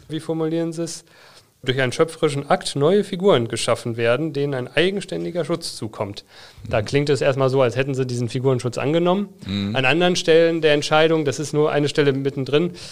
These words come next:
Speaker 1: äh, stellen sie aber primär wieder auf eine Kombination aus Bildwerk und Slogan ab.
Speaker 2: Mhm.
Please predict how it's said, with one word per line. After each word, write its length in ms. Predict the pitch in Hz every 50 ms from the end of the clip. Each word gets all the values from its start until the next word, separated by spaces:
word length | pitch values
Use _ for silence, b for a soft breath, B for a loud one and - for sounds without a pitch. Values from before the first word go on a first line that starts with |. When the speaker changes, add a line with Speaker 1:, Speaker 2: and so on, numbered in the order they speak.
| B B -
Speaker 1:
äh, 180 | - 143 139
stellen 280 | 120 - - 131 147 160
sie 80 | 151
aber 180 | 139 131 139 127
primär 580 | - - - - - 147 156 170 170 160 147 131
wieder 260 | 143 139 143 131 123
auf 120 | 127 117
eine 100 | 131 127
Kombination 760 | - - 135 135 135 127 127 120 - - - 135 139 147 147
aus 440 | - 117 127 127 127 120 - - - b b b b b b
Bildwerk 540 | - 139 165 165 - - 139 127 123 127 -
und 140 | 147 123 113
Slogan 380 | - - 123 117 117 113 107
ab. 200 | - 104 - - _ _ _ _
Speaker 2:
Mhm. 340 | - 87 95 95 95 92 104